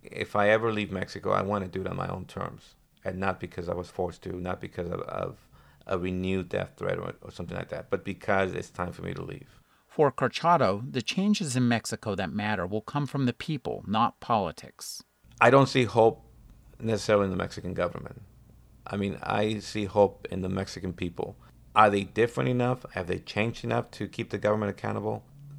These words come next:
Speaker 1: I think that's the fascinating story for us as journalists to cover the next six years. I mean, I know that's something that I'm, I'm just lasered in. Some of the advances that they made in the, in the last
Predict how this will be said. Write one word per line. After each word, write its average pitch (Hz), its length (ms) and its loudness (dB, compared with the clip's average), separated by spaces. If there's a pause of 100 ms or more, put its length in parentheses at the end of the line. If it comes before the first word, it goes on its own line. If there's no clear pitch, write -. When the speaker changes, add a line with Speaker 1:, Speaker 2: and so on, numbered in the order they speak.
(140)
Speaker 1:
I 101 120 -2
think 110 240 -4
that's 110 240 4
the 92 80 -2
fascinating 92 480 -4
story 92 240 -4
for - 160 -2
us 87 120 -2
as 90 100 -8
journalists 90 340 -6
to 92 80 -10
cover 87 260 -6 (120)
the 87 60 -10
next 87 220 -6
six - 220 -12
years. 90 120 -2
I - 60 0
mean, 98 140 2
I 110 100 6
know 120 160 4
that's 110 220 4
something 92 300 -4
that 85 140 -4
I'm, 87 200 -4 (240)
I'm 95 160 -2
just 90 160 -6
lasered 90 360 2
in. 87 160 -6 (280)
Some - 240 -2
of 117 80 2
the 110 80 4
advances 98 420 2
that 92 160 0
they 95 120 -2
made 90 260 -2
in 95 80 -4
the, 87 140 -4
in 95 160 -6
the 92 80 -2
last 92 580 -2